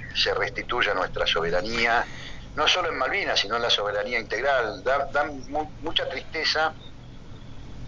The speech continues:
eh, sentir que uno peleó por una Argentina que hoy tiene más de la mitad de la población debajo de la línea de pobreza,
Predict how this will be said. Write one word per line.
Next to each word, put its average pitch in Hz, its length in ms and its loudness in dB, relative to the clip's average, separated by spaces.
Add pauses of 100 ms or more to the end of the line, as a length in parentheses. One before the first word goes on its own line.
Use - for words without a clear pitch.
(160)
eh, 107 440 4
sentir 139 560 -2
que 131 180 0
uno 143 280 0
peleó 131 340 0
por - 140 0
una 135 400 4
Argentina 123 840 2
que 120 140 0
hoy 139 380 2 (120)
tiene 123 880 2 (500)
más 135 240 2
de 131 80 -2
la 117 100 2
mitad 117 320 2
de 135 60 2
la 123 140 2
población 120 460 2
debajo 123 340 0
de 117 40 -4
la 113 60 0
línea 120 300 0
de 113 60 -6
pobreza, 135 720 2